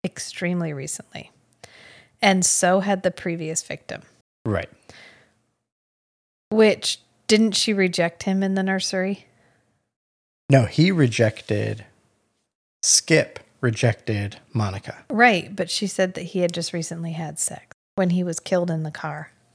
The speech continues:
Speaker 1: which I don't know how she could tell when he was burned alive.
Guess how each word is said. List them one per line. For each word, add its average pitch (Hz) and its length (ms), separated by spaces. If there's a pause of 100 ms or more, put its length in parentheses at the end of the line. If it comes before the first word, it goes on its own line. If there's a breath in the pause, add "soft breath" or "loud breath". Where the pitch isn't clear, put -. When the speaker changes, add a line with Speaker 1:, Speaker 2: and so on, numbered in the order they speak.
(340)
Speaker 1:
which 214 160
I 233 80
don't 233 140
know 214 80
how 196 140
she 185 200
could 180 180
tell 185 260
when 170 120
he 175 120
was 165 140
burned 160 320
alive. 156 540